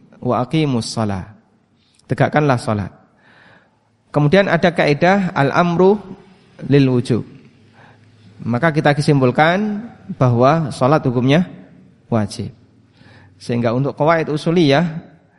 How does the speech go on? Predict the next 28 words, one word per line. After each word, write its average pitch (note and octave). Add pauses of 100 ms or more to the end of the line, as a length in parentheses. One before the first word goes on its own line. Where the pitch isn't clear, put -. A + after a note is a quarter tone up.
(420)
cara C#3
penggunaannya C3
harus D3
berdasar, B2
harus D3+
di C#3
situ C3
dilengkapi C3
dengan D3 (1500)
dalil. G#2+
Di C3
situ A#2+
harus C3+
dilengkapi A2+
dengan A2+
dalil. A2
Kalau D#3
tidak D#3+
ada C#3+
dalil, F3 (800)
maka D3
qawaid C#3
fiqhiyah D3
atau D#3
qawaid D3
usuliyah D3
tidak C3
bisa D#3